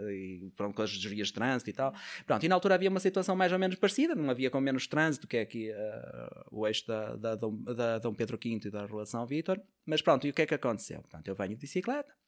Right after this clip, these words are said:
ok, saímos à, à hora habitual, normalmente demoraria os meus, vá, dez, quinze minutos a chegar a casa, outros colegas que vinham de carro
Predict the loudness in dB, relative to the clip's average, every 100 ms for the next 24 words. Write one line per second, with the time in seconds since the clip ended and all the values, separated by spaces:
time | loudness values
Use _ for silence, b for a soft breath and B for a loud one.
0 | _ -6 -4 -4 -6 -6 -6 -8 -8 -8
1 | -2 2 2 0 -4 -6 -4 -2 -4 B
2 | B B 6 6 6 6 4 2 2 4
3 | 4 6 4 4 2 2 0 -6 -12 _
4 | _ _ _ _ _ _ _ _ _ _
5 | _ _ -2 2 2 0 _ _ _ -6
6 | -4 -4 -4 -6 -4 -6 -4 -4 -2 0
7 | 2 4 4 2 -6 _ _ _ _ _
8 | _ -20 -6 -6 -4 2 4 4 4 0
9 | -6 -6 -4 -6 -2 -2 -2